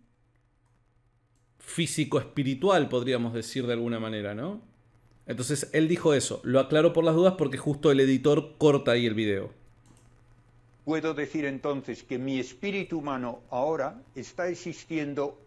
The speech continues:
Speaker 2: a modo de materia, condicionado por su unión con la materia en una única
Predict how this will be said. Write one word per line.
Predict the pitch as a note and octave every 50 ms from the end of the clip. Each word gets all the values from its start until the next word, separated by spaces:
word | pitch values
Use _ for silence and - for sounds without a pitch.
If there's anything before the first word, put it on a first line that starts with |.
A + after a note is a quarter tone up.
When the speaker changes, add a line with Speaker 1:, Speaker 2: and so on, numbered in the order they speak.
| _ -
Speaker 2:
a | D3+ D3
modo | C#3+ D3 D#3 E3+ G#3 G#3+ G3+ C#3+ C#3+ B2 A2+
de | C#3 D#3
materia, | D3 A#2+ A2+ - - A2+ A2 G#2+ G#2+ G#2+ - - - _ _ _ _ _ _ _ _ _ _ _ _ _ _ _ _ _ _ _ -
condicionado | - C3 C3+ B2+ B2+ B2+ B2+ - C3+ C3 C3+ C#3 C#3+ C#3+ D3 C#3
por | - - B2 -
su | - - - A#2+
unión | A2+ A#2 A#2 B2 C3 C3+ C3 C3 B2 -
con | - - A#2 A2
la | G#2+ G#2+
materia | G2+ G2 G2 - A#2+ A2+ G#2 G#2 A2 G#2+ G#2 - - - - _ _ _ _ _ _ -
en | B2+ A#2 A2+ A#2+
una | B2 A#2+ A#2+ A#2
única | A2+ A2+ A#2 A#2 A2 G#2 - G#2 G#2 G2+